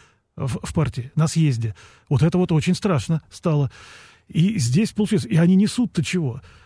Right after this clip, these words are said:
Тут нэп, понимаете, вот это вот, э, Бухарин, Рыков, а Бухарин — идеолог главный, нэп, новая экономическая политика, надо восстанавливать экономику, давайте-ка это всё вот на основах, э, опять частной собственности. Что тут началось со стороны этих людей?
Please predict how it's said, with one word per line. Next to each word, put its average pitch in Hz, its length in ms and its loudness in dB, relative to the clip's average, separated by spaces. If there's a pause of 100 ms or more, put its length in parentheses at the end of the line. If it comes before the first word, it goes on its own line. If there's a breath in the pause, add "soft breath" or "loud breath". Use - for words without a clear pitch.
(160 soft breath)
Тут - 300 -2
нэп, 156 340 2 (200)
понимаете, 151 400 0
вот 127 120 -2
это 139 140 -2
вот, 127 160 -4
э, 131 140 -2
Бухарин, 156 540 2
Рыков, 151 380 0
а 143 60 0
Бухарин — 135 440 0
идеолог 147 360 0
главный, 139 360 2
нэп, 160 320 2
новая 160 280 2
экономическая 160 460 0
политика, 170 460 0
надо 160 220 2
восстанавливать 160 600 0
экономику, 165 560 0 (320 loud breath)
давайте-ка 160 480 2
это 160 140 0
всё - 180 0
вот 151 160 0
на 160 120 2
основах, 156 420 2
э, 160 120 0
опять 160 280 2
частной 165 320 2
собственности. 185 580 0 (160 soft breath)
Что - 300 0
тут - 180 -4
началось 185 460 2
со 147 120 -2
стороны 156 340 2
этих 135 180 -2
людей? 139 340 0